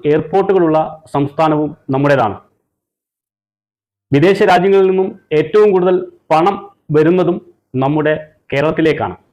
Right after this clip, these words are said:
ദാരിദ്ര്യരേഖയ്ക്ക് താഴെ ഏറ്റവും കുറവ് ആളുകളുള്ള സംസ്ഥാനവും നമ്മുടേതാണ്. എല്ലാ വീടുകളിലും ടോയ്ലറ്റുള്ള ഏക സംസ്ഥാനം കേരളമാണെന്ന് പറയുമ്പോൾ ഒരുപക്ഷെ നമുക്ക് ചിരി വരാം. എന്നാൽ മറ്റു സംസ്ഥാനങ്ങളിൽ പോയിട്ടുള്ളവർക്കറിയാം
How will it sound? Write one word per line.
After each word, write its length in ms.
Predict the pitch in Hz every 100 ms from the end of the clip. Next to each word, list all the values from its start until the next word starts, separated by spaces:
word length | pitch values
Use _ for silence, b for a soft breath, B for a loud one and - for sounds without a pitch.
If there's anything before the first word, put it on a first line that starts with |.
| -
ദാരിദ്ര്യരേഖയ്ക്ക് 960 | 131 156 185 208 220 196 196 190 185 190 - - _ _ -
താഴെ 300 | 156 190 202 175 - _ -
ഏറ്റവും 420 | 156 170 214 214
കുറവ് 440 | 202 185 180 180 -
ആളുകളുള്ള 480 | 147 175 196 185 175
സംസ്ഥാനവും 680 | 160 143 - 175 170 165 - _ -
നമ്മുടേതാണ്. 520 | 139 156 165 131 104 98 _ _ _ - - 143
എല്ലാ 220 | 156 208
വീടുകളിലും 520 | 208 196 196 190 202 196 202 _ _ _ 165
ടോയ്ലറ്റുള്ള 560 | 165 190 214 202 185 180 - - _ -
ഏക 240 | 160 185
സംസ്ഥാനം 580 | 202 185 185 175 175 175 - -
കേരളമാണെന്ന് 540 | 156 175 196 185 175 170
പറയുമ്പോൾ 540 | 160 165 165 160 - 147
ഒരുപക്ഷെ 360 | 156 170 175
നമുക്ക് 400 | 160 156 160 170 165 - -
ചിരി 160 | 156
വരാം. 200 | 156 117 - - _ -
എന്നാൽ 280 | 147 175 170
മറ്റു 200 | 156 147
സംസ്ഥാനങ്ങളിൽ 720 | 180 170 185 190 190 185 185 - -
പോയിട്ടുള്ളവർക്കറിയാം 800 | 156 180 185 175 170 165 160